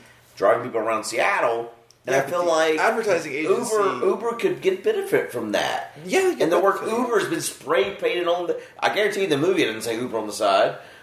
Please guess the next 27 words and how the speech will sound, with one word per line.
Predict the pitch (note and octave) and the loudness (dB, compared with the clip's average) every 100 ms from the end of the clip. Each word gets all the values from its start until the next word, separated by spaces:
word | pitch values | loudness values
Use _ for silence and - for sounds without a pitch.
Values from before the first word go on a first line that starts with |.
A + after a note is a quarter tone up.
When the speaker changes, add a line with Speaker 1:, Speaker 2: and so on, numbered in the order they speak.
| - _ _ _ - | -20 _ _ _ -10
Speaker 2:
Sure, | - D4 | -2 2
Speaker 1:
So | |
Speaker 2:
they | A3+ | 4
get | A3+ A3+ | 4 4
benefit | A#3 B3+ G3 | 4 2 -2
from | F3 F3 | -4 0
that, | E3+ F3+ | 2 4
but | G3 | 4
it's | G3 | 2
just | G#3+ - | -2 2
like, | G3+ F#3+ F#3 - - - | 4 4 2 -10 -20 -6
you | F#3 | 0
know, | F3+ | 2
in | F3+ | 2
Mad | E3+ E3+ F3+ F3 | 2 4 4 4
Max | E3 E3+ E3 | 2 2 0
or | C#3+ | -2
whoever, | C#3+ E3+ E3+ E3 D3+ | 2 4 4 4 2
whatever | D#3+ E3 E3 | 2 2 2
company | F3 D3+ D3+ | -2 -2 -4
pays | D3 E3 D3 | -4 -2 -2
me | C#3 | -4
to | C#3+ | -6
play | C3+ D3 A#2+ | -2 0 0
a | |
game, | A2+ D#3 A2 | 0 -4 -4
right? | F#2+ - | -6 -4